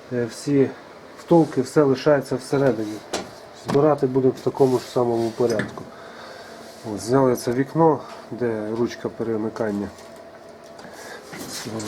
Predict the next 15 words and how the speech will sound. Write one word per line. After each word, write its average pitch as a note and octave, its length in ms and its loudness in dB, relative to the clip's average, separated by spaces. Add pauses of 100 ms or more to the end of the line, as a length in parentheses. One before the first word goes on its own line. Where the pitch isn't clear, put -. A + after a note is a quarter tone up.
(140)
до A#2 60 -4
речі, G#2+ 300 -6 (1600)
з D#3 120 -4
вилочкою D3 640 6
тут. - 160 0 (1500)
Це C#3+ 60 6
все C3+ 220 2
причандалля C3 720 4
знімається, C3 640 4 (1000)
і B2 80 -10
потім C3 260 4
тільки B2+ 240 2
виходить B2 460 2
сам A2+ 220 0
вал. G#2+ 220 4